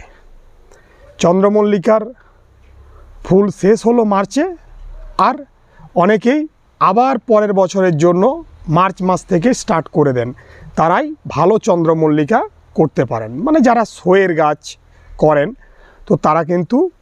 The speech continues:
এরকমভাবেই করেন, কোনো ডরমেন্সি বা কিছু তারা কিন্তু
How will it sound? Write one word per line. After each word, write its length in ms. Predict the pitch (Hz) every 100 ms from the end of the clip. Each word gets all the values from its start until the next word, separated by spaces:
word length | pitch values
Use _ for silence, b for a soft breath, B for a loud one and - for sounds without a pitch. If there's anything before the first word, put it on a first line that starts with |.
| -
এরকমভাবেই 600 | 175 170 180 147 165 208
করেন, 380 | - 123 113 165 b b b -
কোনো 200 | 339 330
ডরমেন্সি 800 | 269 262 262 247 - 247 254 254 _ _ _ -
বা 260 | 226 226 -
কিছু 440 | 233 - 226 226 233 _ _ _ _ -
তারা 200 | 202 196
কিন্তু 260 | 202 190